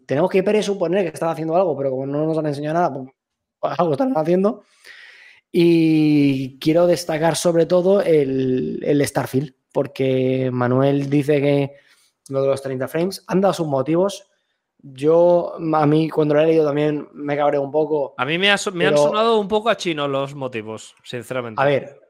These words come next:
Speaker 1: n-, n-, sí, no, tú también tienes que tener en cuenta, y esto no es para justificar a esta gente, pero, bueno, tú también lo sabes, tío, no es lo mismo un motor de cierta, por ejemplo, la gente decía que es que el, el Forbidden West va a sesenta y tal.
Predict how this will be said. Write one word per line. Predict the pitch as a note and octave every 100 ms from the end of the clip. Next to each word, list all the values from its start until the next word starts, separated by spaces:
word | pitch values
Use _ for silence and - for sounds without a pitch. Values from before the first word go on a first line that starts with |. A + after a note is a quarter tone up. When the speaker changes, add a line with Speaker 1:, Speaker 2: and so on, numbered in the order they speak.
| -
Speaker 1:
n-, | E3 -
n-, | - G3 F3 - - G#3
sí, | - G#3+ C4 F#3+
no, | D3 D#3+ C3+
tú | C#3
también | G3+ F#3+ G3+
tienes | G3 G3
que | G3
tener | G3
en | F#3
cuenta, | E3 F#3 F#3+ A3+ -
y | D3+ C#3+
esto | C#3 F#3
no | F3
es | E3+
para | D#3+
justificar | B2+ B2 C3 B2+ A#2 A#2+ A2+
a | A2+
esta | A2 -
gente, | - B2 C#3 D3+ _ _ _ _
pero, | C#3+ C#3 C#3+ C#3+ _
bueno, | C#3+ C3 -
tú | B2
también | C3 C3+ D3
lo | C3+
sabes, | C#3 C#3 -
tío, | D3
no | B2+
es |
lo | C#3+
mismo | D3 D3 C#3 - _ _ _
un | D#3+ D#3
motor | C#3+ C3+ D3 D3 C#3+
de | D3 C3+ _
cierta, | - C#3+ D3
por | C#3
ejemplo, | C3+ C3+ B2+
la | B2
gente | C3+ D#3
decía | C#3+ - C#3 A#2+ A#2+
que | - B2+
es | - -
que | F#3
el, | F#3 D#3+ D3 C#3+ - _ _
el | C3+
Forbidden | D3 D3 F3 F#3+
West | E3 G#3+ A3
va | C3 D#3+
a |
sesenta | E3+ E3+ F3 F#3 G#3 A3+ - _ -
y | C3+
tal. | D3+ B2